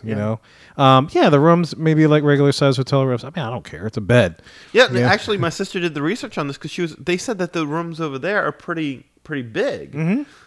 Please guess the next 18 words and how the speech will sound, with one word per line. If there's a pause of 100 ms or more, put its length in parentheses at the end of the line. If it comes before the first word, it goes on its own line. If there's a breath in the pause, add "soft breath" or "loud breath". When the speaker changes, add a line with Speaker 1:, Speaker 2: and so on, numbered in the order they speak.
(540 soft breath)
Speaker 2:
So,
I
mean,
Speaker 1:
Well,
that's
good. (140)
Speaker 2:
yeah,
money-wise,
I
mean,
you're
kinda
getting, (320 loud breath)
it's
kind
of
what
for,